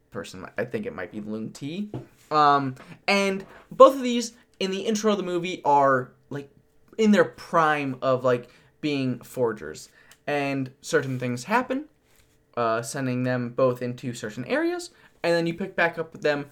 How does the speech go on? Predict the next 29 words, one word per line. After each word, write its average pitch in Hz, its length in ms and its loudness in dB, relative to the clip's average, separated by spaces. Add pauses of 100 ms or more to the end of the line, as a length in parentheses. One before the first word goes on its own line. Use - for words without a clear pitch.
(140)
several 202 360 0
years 151 280 -4
later, 240 420 2 (320)
and, 160 500 0 (480)
um, 147 440 2
not 165 300 0
quite 170 300 0
in 151 100 -4
the 135 80 -4
prime 151 540 -4
of 139 100 -8
their 123 100 -4
time 123 380 -8
anymore. 107 460 -8 (800)
And 151 100 -6
how 147 140 2
they 143 120 2
deal 180 340 0
with 160 200 -2
that, 127 320 0
still 175 540 -2
trying 156 340 2
to 151 160 -6
exist 135 760 -2 (360)
in 135 420 -2 (160)
the 139 80 -2
gangster 131 640 0
underworld 113 680 -2
lifestyle. 95 680 -6